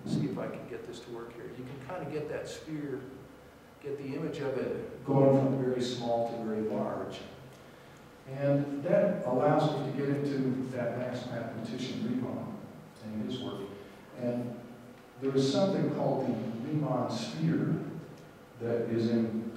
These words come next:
complex mathematics, and, and that's the area of complex mathematics. Um, and I'm gonna start from the image of a circle, which is really two-dimensional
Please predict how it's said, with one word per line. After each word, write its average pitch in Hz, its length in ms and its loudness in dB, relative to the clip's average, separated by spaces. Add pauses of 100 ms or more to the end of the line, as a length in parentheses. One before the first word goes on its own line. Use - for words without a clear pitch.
complex 143 560 -4
mathematics, - 640 -8 (300)
and, 101 100 -8 (120)
and 110 200 2
that's - 340 -2 (300)
the 117 120 0
area 120 300 2
of - 180 -6
complex - 420 -6 (100)
mathematics. - 540 -6 (680)
Um, 107 320 -4 (120)
and 131 320 -2
I'm - 100 -6
gonna 151 140 2
start 165 400 0
from 131 420 -2 (460)
the 131 60 -4
image 139 340 0
of - 80 -2
a - 60 -2
circle, 151 480 2
which - 160 2
is - 100 -2
really 127 360 -2
two-dimensional - 760 -4